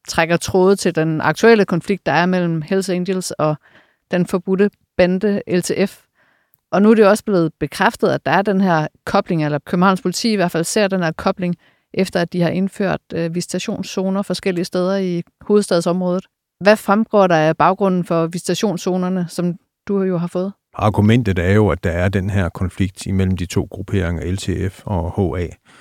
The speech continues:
Speaker 2: Der er indført tre visitationszoner. Der har tidligere været to,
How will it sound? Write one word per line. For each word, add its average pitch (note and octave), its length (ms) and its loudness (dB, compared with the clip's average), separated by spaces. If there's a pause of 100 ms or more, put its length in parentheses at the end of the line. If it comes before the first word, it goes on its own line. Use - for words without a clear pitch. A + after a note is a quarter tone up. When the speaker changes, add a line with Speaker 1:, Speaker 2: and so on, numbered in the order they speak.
(220)
Speaker 2:
Der F#2+ 60 2
er F2 60 2
indført G2 400 2
tre A#2+ 300 -2
visitationszoner. F#2+ 1400 -2
Der F#2+ 60 0
har G#2 120 2
tidligere C#3+ 320 6
været G#2+ 160 2
to, - 340 0